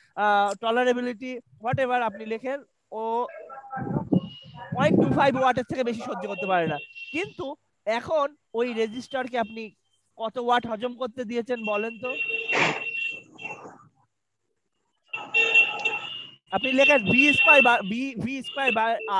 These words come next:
R, ভি স্কয়ার by R, power বার করার সূত্র। ভি স্কয়ার, ভি স্কয়ার মানে কি?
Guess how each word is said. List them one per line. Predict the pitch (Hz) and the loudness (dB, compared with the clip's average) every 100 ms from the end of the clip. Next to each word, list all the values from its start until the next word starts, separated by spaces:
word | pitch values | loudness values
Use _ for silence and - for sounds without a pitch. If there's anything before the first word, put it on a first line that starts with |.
| 165 | 0
R, | - _ _ _ - | -2 _ _ _ -10
ভি | 180 294 269 | -6 -4 -6
স্কয়ার | - 262 277 294 | -8 0 0 2
by | 226 220 220 180 | 0 0 2 0
R, | 147 - - - _ _ _ _ _ _ _ _ _ _ _ _ _ _ _ _ _ _ _ _ _ _ _ _ _ _ _ _ _ _ | -2 -10 -20 -20 _ _ _ _ _ _ _ _ _ _ _ _ _ _ _ _ _ _ _ _ _ _ _ _ _ _ _ _ _ _
power | 220 247 254 | -2 0 2
বার | 240 | 0
করার | 240 247 | 0 -4
সূত্র। | 208 294 - 165 123 _ - - _ _ _ _ _ _ _ _ 147 | -6 -12 -14 -14 -14 _ -20 -20 _ _ _ _ _ _ _ _ -20
ভি | 165 269 277 | -12 -10 -10
স্কয়ার, | - - 226 165 | -8 2 4 4
ভি | 160 269 | 0 -4
স্কয়ার | 277 285 269 | -4 -2 0
মানে | 269 285 | 0 -2
কি? | - 190 | -4 -8